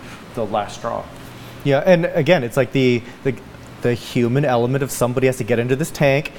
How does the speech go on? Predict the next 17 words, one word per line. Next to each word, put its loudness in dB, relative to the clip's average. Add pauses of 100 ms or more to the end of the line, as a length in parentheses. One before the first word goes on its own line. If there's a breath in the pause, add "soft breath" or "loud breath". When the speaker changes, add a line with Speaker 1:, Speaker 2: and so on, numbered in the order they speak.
(140 loud breath)
Speaker 2:
It -2
would 0
be 4
nice 2
if -6
the 4
light 2
was 0
out 2
of 2
the 6
way, 4
that 2
Speaker 1:
Yeah. -4
Speaker 2:
sort 6
of 2
thing. -2